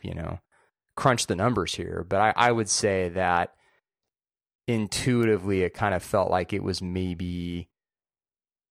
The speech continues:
fifteen to twenty percent cheaper than gas.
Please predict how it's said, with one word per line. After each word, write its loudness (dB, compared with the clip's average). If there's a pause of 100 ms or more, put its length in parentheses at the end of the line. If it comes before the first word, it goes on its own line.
(400)
fifteen -2
to -8
twenty -4
percent -2
cheaper -4
than -4
gas. -6